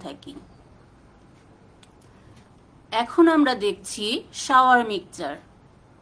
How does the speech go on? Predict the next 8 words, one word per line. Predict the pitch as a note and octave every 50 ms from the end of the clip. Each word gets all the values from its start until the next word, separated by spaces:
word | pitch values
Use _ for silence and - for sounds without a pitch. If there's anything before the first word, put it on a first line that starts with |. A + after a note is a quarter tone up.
| _ _ _ _ _ - -
অর্থাৎ | G3+ G#3+ A#3+ - - - C#4+ B3 A3 G#3 A#3+ E4 - - _ _ _ - _ _ - - - - - - - - - _ _ _ _ _ _ - - -
গরম | F#3 G#3+ A3 A3+ B3 D4 D#4+ F4 F4
পানি | D#4+ D#4 D4+ D4+ D4 C4 B3 A#3+
এবং | A#3 A#3 B3 C#4 C4+ -
ঠান্ডা | - A#3 A3+ A#3+ C4 C#4 C#4+ C#4+
পানির | C4+ C4 B3 B3 B3+ C4+ D#4+ - - - - - - - _ _ _ _ _ _ _ _ _ _ _ _ _ _ _ _ - - _ _ _ - - G3+ G3+
লাইনে | G#3 G#3 A3 A#3 A#3+ A#3 A3 A3+ B3 F4 - - - - - - - - - F3+ F3 -
যে | B3+ D4